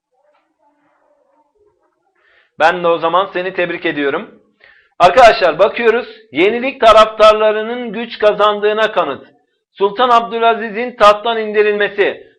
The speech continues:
Sultan Abdülaziz'in tahttan indirilmesinden sonra Abdül parantezindeydi dağılma ıslahatçıları hatırlıyorsanız. Bakıyoruz. Neydi? Abdül Mecid. Abdül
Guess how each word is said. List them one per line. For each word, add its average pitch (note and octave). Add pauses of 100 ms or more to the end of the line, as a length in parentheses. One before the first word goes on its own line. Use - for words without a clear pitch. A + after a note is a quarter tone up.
(120)
Sultan F3
Abdülaziz'in A3+
tahttan G3
indirilmesinden G#3+
sonra G3 (600)
Abdül F#3+
parantezindeydi G#3+
dağılma E3
ıslahatçıları D3
hatırlıyorsanız. C3+ (500)
Bakıyoruz. A3+ (600)
Neydi? G#3 (160)
Abdül F#3+ (800)
Mecid. D3 (1120)
Abdül G3+